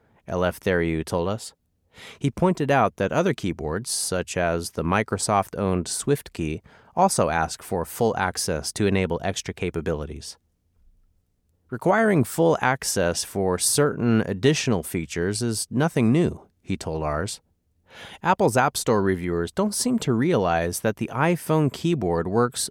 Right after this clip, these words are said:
without full access as long as VoiceOver is enabled, Eleftheriou told The Verge. They'd have to try it as a VoiceOver user, something they don't seem to bother doing. "I've had several rejections in the past because the reviewer didn't know anything about VoiceOver,"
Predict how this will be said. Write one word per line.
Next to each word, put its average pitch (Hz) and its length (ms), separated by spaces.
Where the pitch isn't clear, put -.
without 147 540
full 107 300
access 107 640
as 123 140
long 156 300
as 117 120
VoiceOver 120 640
is 113 120
enabled, 123 440
Eleftheriou 85 720
told 87 220
The 80 80
Verge. 85 400
They'd 151 140
have 202 140
to 143 80
try 165 300
it 120 160
as 117 200
a 110 60
VoiceOver 110 580
user, 78 360
something 120 600
they 120 100
don't 120 220
seem 113 280
to 95 60
bother 92 340
doing. 78 400
"I've 113 120
had 117 260
several 123 500
rejections 98 640
in 90 100
the 82 100
past 90 420
because 107 320
the 104 120
reviewer 107 440
didn't 143 320
know 143 200
anything 104 500
about 87 300
VoiceOver," 110 560